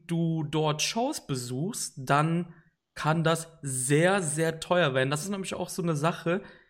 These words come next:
In Japan sind die meisten,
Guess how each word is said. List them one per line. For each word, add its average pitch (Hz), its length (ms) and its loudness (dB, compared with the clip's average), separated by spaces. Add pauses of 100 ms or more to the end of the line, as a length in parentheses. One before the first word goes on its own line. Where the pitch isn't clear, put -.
(220)
In 156 140 6
Japan 165 520 4
sind 170 320 0 (540)
die 156 100 4
meisten, 180 840 4